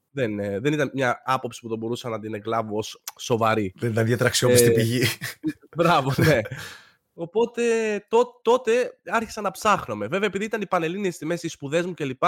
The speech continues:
Speaker 1: το, ψάχτηκα, είδα ότι υπάρχουν επαγγελματίες, αλλά δεν πολύ ασχολήθηκα.
Speaker 2: Συνέχισες λοιπόν μετά, έδωσες Πανελλήνιες,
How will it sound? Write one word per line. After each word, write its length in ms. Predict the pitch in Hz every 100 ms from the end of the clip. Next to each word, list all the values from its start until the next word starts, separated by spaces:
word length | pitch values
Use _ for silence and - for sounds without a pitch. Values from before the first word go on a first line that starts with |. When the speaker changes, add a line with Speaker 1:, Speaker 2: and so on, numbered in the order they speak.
| 226 - _ _
Speaker 1:
το, 100 | - - - _
ψάχτηκα, 580 | - 185 208 - - 180
είδα 200 | 226 202
ότι 120 | 180
υπάρχουν 260 | 151 156 139
επαγγελματίες, 580 | 131 120 127 175 240 -
αλλά 220 | 190 196
δεν 240 | 180 214 180
πολύ 440 | 170 147 127 - - -
ασχολήθηκα. 800 | - 135 135 131 120 104 90 87 _ _ _ _ _
Speaker 2:
Συνέχισες 580 | - 151 175 202 160 143
λοιπόν 220 | 139 170
μετά, 260 | 143 175
έδωσες 320 | 156 180 151 -
Πανελλήνιες, 800 | 123 120 196 214 214 - -